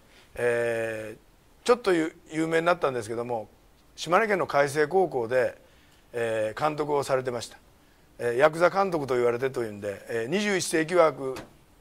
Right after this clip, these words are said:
に負けてですね、えー、腹切りすると。これ、松代の恥だというようなことでですね、責任を取って辞めた人ですけど、その人が府中東高校時代に甲子園にも行かれてるんですけども、広島に来たらうちの家に泊まってたんですね。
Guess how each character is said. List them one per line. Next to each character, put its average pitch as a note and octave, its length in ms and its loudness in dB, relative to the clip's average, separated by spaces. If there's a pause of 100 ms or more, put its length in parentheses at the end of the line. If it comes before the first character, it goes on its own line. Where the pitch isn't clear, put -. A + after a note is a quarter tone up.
(120)
に D3 120 -8
負 C#3+ 160 2
け C#3+ 80 -2
て F3 120 2
で C#3+ 80 -4
す - 100 -12
ね、 A2 220 -10 (600)
え A#2 360 -6
ー、 - 40 -14
腹 E3+ 260 2
切 G#3 80 -2
り A3+ 80 -2
す - 140 -8
る A2+ 60 -14
と。 - 80 -16 (680)
こ C#3 120 -6
れ、 C#3+ 60 -2
松 D#3+ 280 -2
代 G#3+ 140 4
の D3+ 60 -4
恥 D#3+ 200 -4
だ G3 100 4
と D#3 60 -6
い D3 60 -2
う C#3 40 -2
よ B2+ 60 -4
う - 20 -6
な - 0 -
こ A#2+ 80 -4
と C3 140 0
で A#2 60 -2
で G#2+ 100 -8
す - 100 -14
ね、 G#2+ 220 -12 (480)
責 D#3 220 -2
任 E3+ 120 2
を E3 40 4
取 G3 120 6
っ - 20 -10
て F3 60 0
辞 D3+ 60 6
め C#3+ 100 -2
た C3+ 80 2
人 D3+ 140 0
で D3+ 60 0
す A#2+ 40 -6
け B2+ 60 -4
ど、 A#2+ 40 -6
そ D#3+ 100 -2
の G#3+ 80 4
人 G#3 180 0
が C#3+ 180 4 (400)
府 - 80 -2
中 A3+ 200 2
東 D#3+ 260 2
高 F3 220 0
校 F3 120 4
時 F#3+ 80 -2
代 F3+ 140 6
に B2+ 80 -2
甲 E3 160 0
子 E3 100 2
園 G3+ 60 6
に F3 60 2
も D3 80 2
行 B2+ 80 2
か B2+ 80 4
れ B2+ 60 0
て C#3+ 80 0
る C#3+ 80 0
ん B2 40 -4
で A2 100 -4
す - 60 -10
け A2+ 80 -10
ど A2+ 100 -6
も、 A#2+ 220 -4 (460)
広 F#3+ 220 8
島 G#3 160 2
に G#3 60 4
来 G#3 80 -2
た A3 80 6
ら G3 60 8
う E3+ 80 2
ち G3+ 80 -2
の G3+ 60 2
家 F3 100 2
に C3+ 80 -2
泊 C3 80 -4
ま C3+ 80 2
っ C#3+ 40 2
て E3 120 -8
た D3+ 80 0
ん G#2 60 -8
で F2 60 -16
す A2 60 -16
ね。 A#2 200 -12